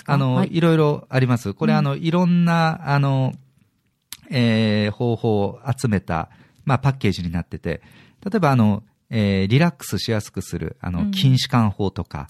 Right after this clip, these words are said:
Speaker 2: はい。
Speaker 1: あるいは、
Speaker 2: おー。
Speaker 1: うん、あの、まあ、眠りやすい環境調整の工夫とか、あの、
Speaker 2: うん。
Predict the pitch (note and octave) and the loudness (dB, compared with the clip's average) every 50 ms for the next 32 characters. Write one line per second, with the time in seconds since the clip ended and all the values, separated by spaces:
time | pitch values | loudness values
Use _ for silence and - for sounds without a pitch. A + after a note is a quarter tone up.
0 | - - G3 G3 F3 D#3+ D#3+ D#3 - _ _ F3 D#3 D#3+ F3+ E3 C#3 A#2+ G#2 - | -10 -6 -4 -4 -4 -4 -6 -10 -14 _ _ -4 -2 0 2 2 2 2 0 -2
1 | G2+ G2+ F#3 F3+ - _ - E3+ C#3 G2 E2 - - A#2+ A#2+ A2+ A2 G#2+ G#2 G2+ | -6 -8 -12 -14 -14 _ -2 0 0 0 -2 -4 0 2 2 4 4 4 2 2
2 | G2 F#2+ F#2 F#2 F2+ F2 E2+ - - D3+ E3+ C3 G2+ - A#2+ A#2+ C3+ C#3+ D3 D3+ | 0 0 -2 -2 -2 -4 -4 -4 0 0 2 0 0 2 4 4 4 6 4 4
3 | D3 D#3 D3+ D3+ - - C#3 G2+ - - A#2 A2 G#2+ - A#2+ A#2 - - C3+ B2+ | 2 2 0 0 0 0 -2 -2 0 0 0 0 2 2 0 0 2 2 0 0
4 | - A2 F2 E2+ - - F#2+ E2 F#2+ F#2 - F2 E2+ - E2 - - G#3+ G3+ G3+ | 0 0 -2 -2 -4 -6 -6 -4 -2 -2 -2 -4 -6 -6 -6 -4 -2 -2 0 -2
5 | F#3+ | -4